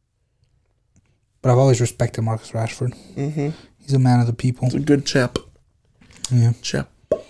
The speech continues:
Speaker 2: Bournemouth again losing.
Speaker 1: <laughs> What's
Speaker 2: Two nil.
Speaker 1: new? Oh, what's new?
Speaker 2: I don't remember the last time I saw Ayo on a score sheet, if I'm being honest.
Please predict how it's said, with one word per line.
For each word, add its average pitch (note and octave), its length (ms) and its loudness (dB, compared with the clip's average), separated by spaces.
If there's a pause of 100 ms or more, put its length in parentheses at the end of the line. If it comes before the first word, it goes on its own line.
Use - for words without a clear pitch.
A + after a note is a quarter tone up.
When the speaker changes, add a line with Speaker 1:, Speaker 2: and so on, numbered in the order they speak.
(1400)
Speaker 2:
Bournemouth C#3+ 360 4
again C#3 300 4
losing. G3 360 2
Speaker 1:
<laughs> - 80 -8
What's - 500 -10
Speaker 2:
Two C#3 160 4
nil. F3 240 0
Speaker 1:
new? F#3 40 -4 (680)
Oh, A#2 120 -2
what's C#3+ 280 -2
new? C#3 500 4 (1160)
Speaker 2:
I B2+ 100 4
don't D#3 100 6
remember D3 240 4
the C3 60 4
last B2+ 240 2
time C3 140 0
I A#2+ 80 0
saw - 160 -2
Ayo A#2 320 2
on A2 80 0
a B2 40 0
score C#3 220 0
sheet, F#3 300 -2
if - 540 -20
I'm A2+ 100 -6
being A#2+ 120 0
honest. D3+ 380 -2